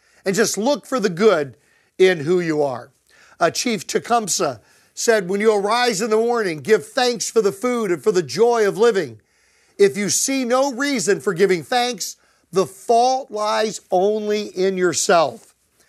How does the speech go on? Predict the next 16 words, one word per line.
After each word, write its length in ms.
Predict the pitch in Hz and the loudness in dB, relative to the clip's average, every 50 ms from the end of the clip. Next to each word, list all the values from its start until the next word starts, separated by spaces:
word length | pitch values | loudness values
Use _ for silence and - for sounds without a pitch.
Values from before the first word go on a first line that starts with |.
| _ _ _ _ _ _ - | _ _ _ _ _ _ 0
I 120 | 165 175 | 2 2
love 260 | 185 196 202 196 165 | 4 4 2 2 2
this 220 | 151 175 156 - - | 0 -2 -2 -2 -2
Vietnamese, 800 | 156 196 190 190 180 165 165 180 190 185 185 175 143 123 - - | 2 2 2 2 0 -4 -4 -2 0 0 -2 -2 -4 -6 -8 -4
uh, 240 | - 170 160 156 151 | -2 0 0 0 -2
proverb. 640 | - - - 220 202 202 196 175 160 160 139 120 - | -4 -2 0 2 2 2 2 0 -2 -6 -6 -6 -12
It 440 | _ _ _ _ _ _ _ - | _ _ _ _ _ _ _ -6
says, 220 | - - 226 196 151 | 0 2 2 2 2
"When 180 | 185 214 220 220 | 2 2 0 0
eating 380 | 220 247 269 285 285 285 247 196 | -2 -4 -4 -2 -2 -2 -4 -6
fruit, 540 | - - - 277 277 240 202 185 180 - _ _ - | -6 -6 -2 -2 0 0 0 -2 -4 -8 _ _ -8
remember 720 | - 180 190 196 185 175 180 185 214 240 240 226 285 285 | -2 0 0 0 0 -2 -2 -2 -2 -2 -2 -4 -4 -4
the 100 | 254 277 | -4 -4
one 480 | 254 220 226 208 185 180 185 190 185 180 _ _ _ _ _ _ _ _ | -4 -2 -2 0 0 -2 -4 -6 -8 -12 _ _ _ _ _ _ _ _
who 140 | - 208 202 | -4 -4 -4
planted 840 | 175 - - - - 240 240 240 233 214 - - 170 156 147 143 - | -4 -6 -10 -6 -4 -2 0 0 -2 -2 -2 -2 -4 -4 -4 -6 -18